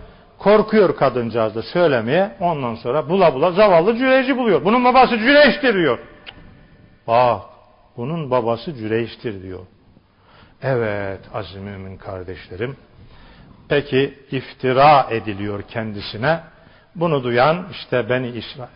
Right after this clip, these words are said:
veyahut da hangi, şu anda Yahudilerden mi yoksa Hristiyanlardan mı olay olduğunu bilemiyorum ama fark etmez. Yani o inanan kişiler ellerine baltaları,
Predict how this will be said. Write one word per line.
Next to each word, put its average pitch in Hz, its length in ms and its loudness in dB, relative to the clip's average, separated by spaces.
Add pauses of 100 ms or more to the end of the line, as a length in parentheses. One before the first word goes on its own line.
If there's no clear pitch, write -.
veyahut 110 400 -6
da 113 200 -2 (420)
hangi, 139 260 -4 (120)
şu 160 240 -12
anda 143 500 2 (840)
Yahudilerden 139 880 4
mi 120 160 -4
yoksa 123 520 0
Hristiyanlardan 143 840 2
mı 135 200 -2
olay 135 260 2
olduğunu 139 380 0
bilemiyorum 151 400 2
ama 202 200 4 (680)
fark 202 240 4
etmez. 143 320 0 (500)
Yani 170 320 4 (100)
o 202 240 4 (460)
inanan 170 500 2
kişiler 160 640 2
ellerine 160 640 4 (200)
baltaları, 127 800 2